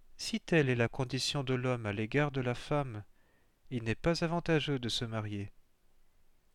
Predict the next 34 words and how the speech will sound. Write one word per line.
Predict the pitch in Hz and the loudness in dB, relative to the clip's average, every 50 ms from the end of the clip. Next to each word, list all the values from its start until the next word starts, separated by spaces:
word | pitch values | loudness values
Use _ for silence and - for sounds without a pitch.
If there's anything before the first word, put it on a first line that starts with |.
| _ - - | _ -16 -6
Il | 120 117 110 110 | -4 -2 -2 0
leur | 107 107 101 | 0 0 -2
dit, « | 101 - 131 135 147 - - - - - - - - - - _ - - - | -4 -4 -4 -4 -4 -6 -10 -18 -20 -20 -20 -20 -20 -20 -20 _ -20 -16 -8
Tous | - - 160 156 - - - | -2 0 0 2 0 -2 -2
ne | 139 127 123 | -2 -2 -2
comprennent | - - 135 127 - - 139 127 123 | 0 0 -2 -2 0 0 -2 -2 0
pas | - - 151 139 | 0 0 2 2
cette | - - 123 - - | 0 -2 -4 -6 -6
parole, | - - 123 110 110 104 104 101 101 101 - _ _ _ _ _ _ _ - _ - - - | -4 -4 -4 -2 -2 -2 -2 -2 -4 -6 -8 _ _ _ _ _ _ _ -20 _ -20 -12 -6
mais | 127 127 | -4 -4
seulement | 120 - - 190 190 190 180 165 143 127 123 | -2 -2 0 0 0 0 -2 -2 -2 -2 -2
ceux | - - - - 123 117 110 - | -2 -2 -2 -2 -2 -2 -4 -4
à | - - 135 | -2 -4 -4
qui | - - - - 110 107 | -4 -4 -10 -8 -6 -6
cela | - - - 135 127 123 110 104 - | -4 -4 -4 -2 0 0 -2 -2 0
a | - 117 113 | 0 0 0
été | 110 104 - - - 113 | 0 -2 -4 -6 -8 -6
donné. | 104 107 101 98 95 92 98 - - - - - - - - - _ _ _ _ _ _ _ _ _ _ - - - _ _ - _ | -4 -6 -6 -6 -6 -8 -10 -10 -14 -20 -20 -20 -20 -20 -20 -20 _ _ _ _ _ _ _ _ _ _ -20 -20 -20 _ _ -18 _
Car | - 120 107 110 | 0 0 2 2
il | 117 110 113 120 | 0 -2 -2 -2
y | 120 135 | 0 2
a | 143 147 | 2 2
des | 139 120 120 117 117 110 - | 0 0 -2 0 0 0 0
eunuques | 123 120 135 160 170 - - - - - - - | -2 -2 -4 -6 -6 -6 -10 -14 -16 -16 -16 -10
qui | - 131 | -8 -6
sont | 120 - - - 139 139 | -4 -2 -2 0 0 -2
nés | 139 143 156 165 170 - - - | 0 0 0 0 0 -2 -4 -4
tels | - 160 151 151 147 139 117 107 - - | 2 4 4 4 4 2 0 -2 -6 -8
dès | 117 120 - 165 156 | -6 -2 0 2 2
le | 143 127 | 2 0
sein | - - - 127 117 | 0 0 -2 -2 -2
de | 107 113 | -2 -2
leur | 107 110 101 92 | -2 -2 -4 -4
mère. | 107 104 95 87 90 92 | -6 -6 -4 -4 -6 -6